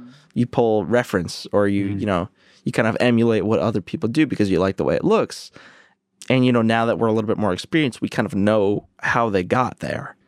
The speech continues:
Speaker 1: I think it might be fun s-, for some other people to hear about what, what our favorite, uh, looking shots are
Speaker 2: I think it's
Speaker 1: and
Speaker 2: interesting
Speaker 1: why.
Speaker 2: that, that, uh, that your, yours come from lighting. I think mine, mine come from, from blocking, either b-, body positioning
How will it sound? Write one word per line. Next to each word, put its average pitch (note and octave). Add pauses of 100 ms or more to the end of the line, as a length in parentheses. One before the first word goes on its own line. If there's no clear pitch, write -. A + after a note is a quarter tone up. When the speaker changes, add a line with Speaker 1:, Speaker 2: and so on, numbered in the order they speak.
(180)
Speaker 1:
I -
think G2+
it G2+
might G2+
be F2+
fun F2+
s-, F2
for -
some F2+
other F#2+
people F2+
to E2
hear G2
about -
what, - (680)
what G#2+
our E2+
favorite, F#2+
uh, F#2
looking F#2+
shots -
are -
Speaker 2:
I - (220)
think C#3
it's A#2+
Speaker 1:
and F2
Speaker 2:
interesting F#2+
Speaker 1:
why. G#2+
Speaker 2:
that, -
that, A2
uh, F#2 (880)
that G2
your, G2
yours G#2
come G#2
from F2+
lighting. F#2
I F2+
think G2
mine, F#2+
mine A#2+
come B2
from, F#2+ (440)
from A2
blocking, F2+ (480)
either G#2+
b-, A2
body G#2
positioning A#2